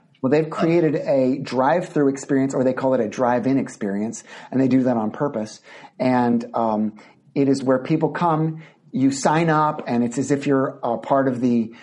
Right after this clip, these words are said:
Hawkins High reunion for Stranger Things, and you go as if you're driving to the reunion, and then things start happening.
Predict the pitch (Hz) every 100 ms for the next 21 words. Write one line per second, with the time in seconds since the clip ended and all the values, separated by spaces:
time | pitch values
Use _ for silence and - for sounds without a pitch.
0 | - - 156 151 151 139 147 151 139 131
1 | 131 139 139 135 135 120 110 - 143 127
2 | 123 131 135 131 127 - - - 135 135
3 | 131 156 147 151 - - 131 139 139 123
4 | 143 131 135 135 127 120 120 117 123 120
5 | 117 117 117 - 113 101 107 104 101 92